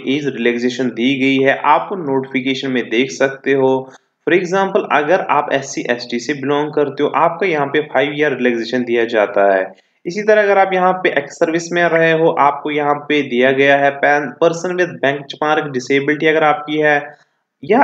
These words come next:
इसके अलावा अगर आप जम्मू एंड कश्मीर migrant हो, आपको यहाँ पे five year की जो relaxation है वो यहाँ पे दिया जाएगी। उसके बाद यहाँ पे weightage for issue of call letter only जो है वो यहाँ पे कितनी weightage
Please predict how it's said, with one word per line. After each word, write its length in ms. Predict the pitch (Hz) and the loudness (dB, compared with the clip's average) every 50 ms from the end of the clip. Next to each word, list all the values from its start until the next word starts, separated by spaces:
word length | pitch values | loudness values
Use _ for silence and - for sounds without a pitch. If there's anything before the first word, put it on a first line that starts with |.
| - - | 2 0
इसके 340 | - - - - _ - 196 | -4 -12 -14 -14 _ -6 -4
अलावा 280 | 185 165 165 165 165 165 | 0 2 2 4 4 4
अगर 140 | 160 160 165 | 4 2 2
आप 160 | 165 165 - - | 0 0 -2 -2
जम्मू 220 | 139 143 165 185 | -4 -2 -2 -2
एंड 100 | 190 185 185 | -4 -2 0
कश्मीर 320 | - 151 165 - 170 160 | -2 -2 -2 -4 -6 -4
migrant 520 | 151 127 120 120 123 123 131 143 147 147 151 | 0 0 0 2 2 0 0 0 -2 -2 -2
हो, 60 | 160 143 139 | -4 -2 -2
आपको 200 | 147 151 - 190 | -4 -4 -2 -2
यहाँ 220 | 190 165 143 135 131 | -2 0 0 -2 0
पे 140 | - 147 143 | -2 -2 -4
five 280 | - - 156 165 180 185 | -2 -2 -2 -2 -2 -2
year 220 | 160 139 135 131 | 0 0 0 0
की 160 | 127 - - | 0 -4 -6
जो 140 | 123 127 131 | -4 -2 -2
relaxation 640 | 123 123 123 123 127 123 120 120 131 131 127 135 135 | -2 0 0 0 0 0 -2 -2 -4 -2 -2 -4 -4
है 120 | 156 196 226 - - _ _ _ _ _ _ - | -2 -4 -4 -6 -10 _ _ _ _ _ _ -2
वो 120 | 156 170 | 0 0
यहाँ 220 | 143 143 139 139 131 | 2 2 0 0 0
पे 140 | 131 143 139 | -2 -2 -2
दिया 240 | 127 123 123 123 120 | 0 2 2 2 2
जाएगी। 380 | 120 120 113 110 110 107 110 - - | 2 2 2 2 2 0 -2 -4 -6
उसके 240 | - - - - 220 | -8 -6 -2 -2 2
बाद 220 | 196 220 214 170 147 | 2 2 2 2 0
यहाँ 180 | 151 156 165 170 - | -2 -2 -2 -2 0
पे 100 | 180 175 156 | 0 -2 0
weightage 500 | 131 131 135 139 135 135 170 175 170 175 175 | 2 2 2 2 2 2 2 0 0 -2 -2
for 120 | - 170 160 156 - - | -2 -2 -2 -2 -4 -6
issue 260 | 151 143 - - - - - | -6 -6 -8 -10 -8 -4 -2
of 100 | 147 156 151 - - | -2 -2 -2 -2 0
call 200 | 147 143 151 147 143 | 0 2 2 2 2
letter 260 | 139 139 139 139 - - - - | 0 0 0 -2 -4 -4 -2 0
only 300 | 127 127 131 135 139 151 151 139 | 0 2 2 0 -2 -2 -4 -2
जो 140 | - 135 | 0 0
है 160 | 120 131 147 170 180 - - _ _ _ _ - | 2 2 2 2 0 -4 -12 _ _ _ _ -10
वो 140 | 135 156 185 190 | -4 -2 0 0
यहाँ 200 | 165 165 160 160 | 2 2 0 0
पे 120 | 160 170 | 0 -4
कितनी 420 | 165 165 165 156 156 160 175 185 175 | -4 -4 -6 -6 -4 -2 -2 0 0
weightage 500 | 147 147 147 143 147 151 151 151 151 | 2 0 0 2 2 0 0 0 -2